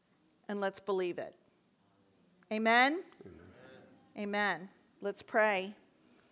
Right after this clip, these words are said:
Speaker 1: Almighty God, thank you so much for this encouraging word, the do's. You know,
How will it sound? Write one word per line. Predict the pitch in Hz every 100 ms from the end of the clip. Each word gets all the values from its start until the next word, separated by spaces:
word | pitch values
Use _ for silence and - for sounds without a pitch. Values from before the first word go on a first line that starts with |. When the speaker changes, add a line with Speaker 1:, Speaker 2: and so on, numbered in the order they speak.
| - - - - _ _
Speaker 1:
Almighty | 233 240 247 240
God, | 247 240
thank | 277 269 269
you | 240
so | - - - - 233
much | 240 214 220 202 - - - - - - - _
for | - 240
this | 240 240
encouraging | 233 - 262 262 302 285 262 220
word, | 214 240 247 202 180 190 - _ _ - -
the | 214
do's. | 175 226 262 240 190 156 - - - _ -
You | 214
know, | 202